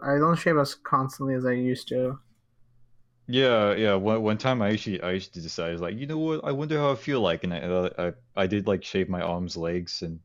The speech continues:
Speaker 2: sort of body. Yeah, smooth for one day, and the next day it was just itchy. And then after that, I was like,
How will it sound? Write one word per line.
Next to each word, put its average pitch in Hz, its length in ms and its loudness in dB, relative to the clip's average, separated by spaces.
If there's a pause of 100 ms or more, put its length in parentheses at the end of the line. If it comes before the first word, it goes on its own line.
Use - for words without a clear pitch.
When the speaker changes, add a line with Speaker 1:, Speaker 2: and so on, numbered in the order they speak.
(120)
Speaker 2:
sort 87 220 -4
of 85 120 -2
body. 95 360 2 (400)
Yeah, 123 240 4
smooth 113 400 2
for 117 180 4
one 104 200 4
day, 95 400 4 (320)
and 98 120 0
the 101 60 4
next 95 320 0
day 92 220 4
it 95 60 2
was 92 120 -2
just - 240 -8
itchy. 95 480 -2
And 92 100 -4
then 90 120 -2
after 92 240 -2
that, 90 180 0
I 92 40 0
was 90 160 -4
like, 80 260 -6